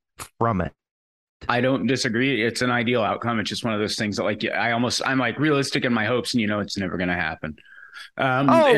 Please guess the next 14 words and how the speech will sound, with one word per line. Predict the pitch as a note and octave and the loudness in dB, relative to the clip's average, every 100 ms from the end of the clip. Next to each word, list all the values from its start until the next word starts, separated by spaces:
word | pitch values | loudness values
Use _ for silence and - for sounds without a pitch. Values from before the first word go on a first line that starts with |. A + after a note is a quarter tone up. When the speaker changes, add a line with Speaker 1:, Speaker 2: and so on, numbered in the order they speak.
| B3 | 6
Speaker 2:
unless | B3+ C#4 | 6 6
we | F3 | 6
Speaker 1:
no, | C#3+ F#3+ | 6 6
not, | G#3+ A3 E3+ | 6 4 4
not | F3+ F#3 | 2 4
with | E3+ D3 | 4 2
an | C#3 | 0
attitude | C#3 A#2+ - B2 A2+ | 0 -2 -2 0 0
like | A2 G#2+ - | 0 -2 -2
that, | G#2+ C3+ - | 0 0 0
sir. | - F#2 E2+ G#2+ - | -2 -2 -4 -4 -2
Speaker 2:
That's, | G#2+ G2 - | -2 0 -4
that's | - A2 G#2+ | -2 -2 0
fair. | G#2+ E2 | 0 -2